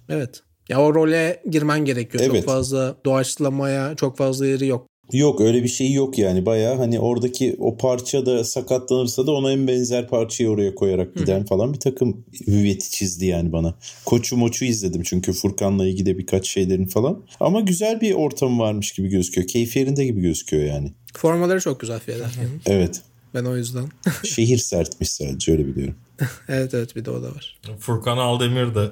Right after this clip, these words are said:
Speaker 3: kulaklarını çınlatmamız gereken isimlerden
Speaker 1: E,
Speaker 3: biri.
Speaker 1: Ferg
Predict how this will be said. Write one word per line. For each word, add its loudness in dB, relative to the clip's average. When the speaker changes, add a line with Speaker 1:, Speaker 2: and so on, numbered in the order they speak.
Speaker 3:
kulaklarını 0
çınlatmamız 0
gereken 0
isimlerden 0
Speaker 1:
E, 4
Speaker 3:
biri. 0
Speaker 1:
Ferg 4